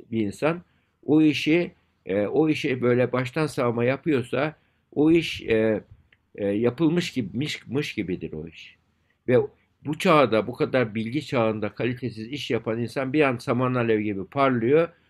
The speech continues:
ama ondan sonra tarihin çöp sepetine atılıp gidiyor. Onun için kalitede de toplam kalite önemli. Yani şu an kaliteli bir iş yapman önemli değil. On sene, yirmi sene sonra da öyle bir iş kurmalısın ki on sene, yirmi sene sonra da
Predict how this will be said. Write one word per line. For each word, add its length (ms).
ama 180
ondan 340
sonra 260
tarihin 360
çöp 400
sepetine 500
atılıp 380
gidiyor. 340
Onun 120
için 160
kalitede 560
de 120
toplam 420
kalite 360
önemli. 420
Yani 120
şu 160
an 180
kaliteli 480
bir 60
iş 160
yapman 340
önemli 320
değil. 260
On 180
sene, 300
yirmi 260
sene 240
sonra 300
da 40
öyle 280
bir 80
iş 180
kurmalısın 640
ki 100
on 140
sene, 200
yirmi 220
sene 220
sonra 220
da 60